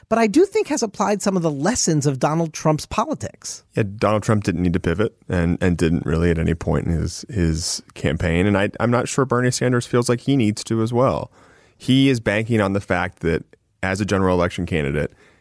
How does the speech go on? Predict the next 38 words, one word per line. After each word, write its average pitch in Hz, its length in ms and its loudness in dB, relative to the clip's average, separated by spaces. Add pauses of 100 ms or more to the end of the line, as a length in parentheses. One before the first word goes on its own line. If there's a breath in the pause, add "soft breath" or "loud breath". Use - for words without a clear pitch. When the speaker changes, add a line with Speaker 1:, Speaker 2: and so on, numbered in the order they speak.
(140 soft breath)
Speaker 2:
he - 120 -2
can 95 180 0
boost 101 340 0
turnout 95 380 0
with 90 180 -2
young 85 200 2
people. 90 560 -2
He - 100 -6
can 90 200 -2
boost 92 280 -4
turnout 87 400 -2
with 82 140 -4
people 92 260 0
of 80 80 -6
color. 80 460 -2 (500 soft breath)
And 135 280 2
in 123 200 2
many 123 220 0
cases, 117 480 0
doesn't 113 340 -2
need 107 380 2
to 107 220 -2
kind 101 180 -2
of 95 180 -6
broaden 92 560 0
his 95 240 -2
base 98 460 0
because 95 480 -2
he, - 360 -4
and 127 120 0
I 135 160 0
think 147 240 -6
this 123 180 -2
may 113 160 2
be 107 160 0
a 92 60 -2
correct - 320 -4
calculation, 85 640 -4